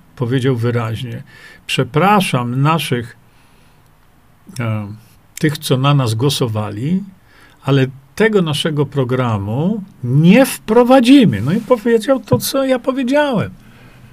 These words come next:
Dlaczego? Bo nie mamy większości. Żeby mieć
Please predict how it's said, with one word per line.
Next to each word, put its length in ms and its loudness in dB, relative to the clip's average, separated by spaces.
Dlaczego? 840 -2
Bo 180 0
nie 140 2
mamy 300 0
większości. 800 -8
Żeby 380 -2
mieć 500 0